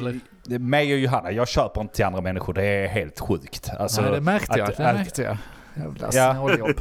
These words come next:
Speaker 1: <laughs> det kommer du fortsätta märka. Det är helt sinnessjukt att ge till andra vuxna människor.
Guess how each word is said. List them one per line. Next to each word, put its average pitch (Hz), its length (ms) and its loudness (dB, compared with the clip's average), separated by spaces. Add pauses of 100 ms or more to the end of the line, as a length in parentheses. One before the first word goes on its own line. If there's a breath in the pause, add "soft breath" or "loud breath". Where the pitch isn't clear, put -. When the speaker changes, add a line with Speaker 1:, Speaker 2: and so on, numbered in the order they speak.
Speaker 1:
<laughs> 135 160 -2
det 127 240 0
kommer 139 340 0
du 135 80 4
fortsätta 123 480 0
märka. 104 320 -2
Det 107 100 0
är 117 240 0
helt 120 300 -2
sinnessjukt 107 540 -2
att 90 100 -4
ge 110 140 2
till 110 140 -2
andra 101 220 0
vuxna 101 320 -4
människor. 90 480 -4